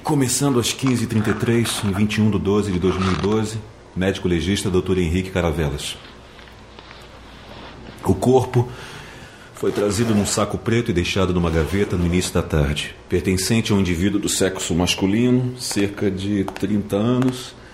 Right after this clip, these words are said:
identidade desconhecida, feições asiáticas, com cabelos negros e barba emoldurando o queixo. Ele veste uma camiseta verde com um símbolo geométrico no peito, calça jeans e tênis verde.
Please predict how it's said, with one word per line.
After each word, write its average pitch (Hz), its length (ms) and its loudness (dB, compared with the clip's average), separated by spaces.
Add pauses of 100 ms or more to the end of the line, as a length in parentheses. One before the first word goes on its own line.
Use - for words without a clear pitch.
(340)
identidade 98 680 0
desconhecida, 90 960 -2
feições 90 540 0
asiáticas, 95 680 0
com 95 140 -2
cabelos 87 400 0
negros 101 480 2
e - 20 2
barba 92 420 2
emoldurando 90 520 2
o - 20 -4
queixo. - 500 -6 (1120)
Ele 101 200 0
veste 113 280 2
uma 107 120 4
camiseta 107 440 2
verde 110 380 0
com 110 120 0
um 101 60 2
símbolo 107 400 0
geométrico 107 600 0
no 104 100 4
peito, 143 460 0
calça 110 320 2
jeans 123 340 2
e 117 60 -2
tênis 110 240 2
verde. 85 420 0